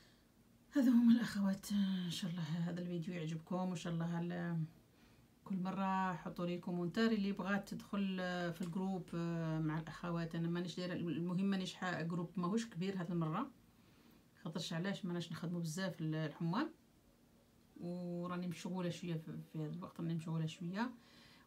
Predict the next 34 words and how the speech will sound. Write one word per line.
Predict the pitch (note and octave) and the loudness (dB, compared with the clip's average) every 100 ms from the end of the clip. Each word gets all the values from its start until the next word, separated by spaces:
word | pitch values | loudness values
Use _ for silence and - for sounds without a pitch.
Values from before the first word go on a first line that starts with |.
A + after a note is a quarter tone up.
| G3+ | 2
ولكن | A3 A3+ B3 A#3 | 4 6 8 8
نرد | A3+ A3+ A3 | 8 6 2
على | A3 | 0
الاخوات | G#3+ - G3 E3 D#3+ | -2 -2 0 0 -2
هكذا | F3+ F3 F#3 | -4 -2 -2
من | F#3 F3 | -2 -2
تكون | - F3 | -4 -2
عندها | F3 D#3+ F#3 F3+ | 0 0 -2 0
هكذا | E3+ F#3 F3+ | -2 -2 -2
مشكله | E3+ - F#3+ E3+ | -4 -4 -4 -2
في | F3 | -2
ماشينه | F3 - F3 F3+ F#3 | -4 -2 0 0 0
ولا، | F3+ F3 F3 F3 F3 F3 F3 E3+ | 0 0 0 -2 -2 -2 -2 -2
ولا | E3+ E3+ E3+ E3+ | -2 0 0 -2
تكون | D#3+ E3+ E3 | -4 -2 0
عندها | E3 E3 | 0 -2
خيط | D#3+ E3 D#3+ E3+ | -2 -2 -2 -2
ما | E3+ D#3 | 0 0
عجبهاش | - E3 D#3 D#3+ D#3+ | -2 -2 0 0 0
ولا | D#3 | -2
ماشينه | E3 - F3+ | -2 -2 -2
ما | D#3+ | -2
عجبتهاش | D#3+ E3 D3+ D#3+ - | -2 -4 -2 -4 -2
ولا | E3+ | -2
ما | E3+ | 0
بغاش | F3 E3+ - | -2 -2 -2
تمشي | - F3+ | -4 -4
لها | E3+ F3+ | -4 -4
ولا، | A3 B3+ D4+ - - - - - - - G3 | -2 -2 -4 -12 -20 -20 -20 -20 -20 -4 4
المهم | G3 A#3 A#3+ | 8 8 8
نتعاونوا | A3+ G3 G#3 G3+ | 6 6 4 4
معها | F#3 F#3+ C#4+ | 4 4 4
ونخمشوها | A#3 A3+ G3+ G3+ F3 | 2 2 0 2 2
معها. | E3 D3+ | 2 0